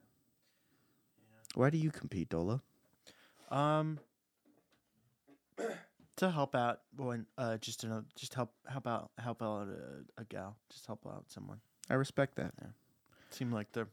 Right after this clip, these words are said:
Speaker 2: the right thing to do. Plus, there's the, the games afterwards are, are fun. The, uh, band, band battle.
Speaker 1: Yeah, yeah.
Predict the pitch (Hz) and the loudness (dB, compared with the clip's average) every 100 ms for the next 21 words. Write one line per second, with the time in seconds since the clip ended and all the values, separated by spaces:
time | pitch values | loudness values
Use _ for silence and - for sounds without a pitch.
0 | - - 117 127 127 143 131 127 113 110 | -10 -8 -2 0 0 0 0 0 2 0
1 | 113 _ _ - - - - _ _ 214 | -2 _ _ -20 -20 -20 -20 _ _ 8
2 | 214 208 165 151 - 127 139 120 123 135 | 10 10 8 6 -2 4 4 6 2 2
3 | 135 135 123 120 113 117 110 104 107 101 | 4 4 4 4 2 2 -2 -2 -2 -4
4 | - 117 - 95 95 - _ 101 101 98 | -6 -8 -6 -6 -6 -12 _ -6 -4 -4
5 | 104 _ 104 104 104 - - - 110 110 | -8 _ -4 -2 -4 -8 -14 -4 -2 0
6 | 120 120 120 - - - 107 104 104 104 | 0 0 -4 -10 -16 4 8 10 10 10
7 | 107 104 - - 107 95 95 98 95 | 8 4 -6 0 6 8 10 10 8